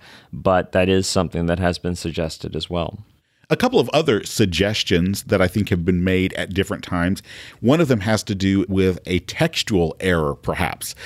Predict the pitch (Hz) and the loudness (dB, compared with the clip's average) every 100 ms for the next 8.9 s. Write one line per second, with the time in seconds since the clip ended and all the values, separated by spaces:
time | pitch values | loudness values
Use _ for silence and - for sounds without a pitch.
0 | - - 104 92 - 104 80 - - 95 | -14 -4 0 2 2 -2 -2 -4 -6 0
1 | 104 104 101 117 123 107 110 113 110 101 | 2 4 4 4 2 2 2 4 2 2
2 | 95 98 98 92 - 101 95 92 90 87 | 4 4 4 2 -2 -2 2 2 4 2
3 | - - 120 98 - 139 135 104 175 - | -2 -2 0 0 0 2 4 4 2 0
4 | - - - - 110 104 - - 107 104 | -8 -14 -12 0 4 4 2 0 0 2
5 | 104 98 92 98 98 90 90 - 101 98 | 2 4 2 2 0 2 0 -2 -2 0
6 | 95 95 104 104 95 87 - 110 90 - | 2 2 2 4 2 2 0 0 0 0
7 | 113 104 110 - - 92 85 - 110 - | 0 2 0 -2 0 0 2 0 -2 -2
8 | - - 92 85 90 90 87 95 95 | -6 0 0 4 2 2 2 4 2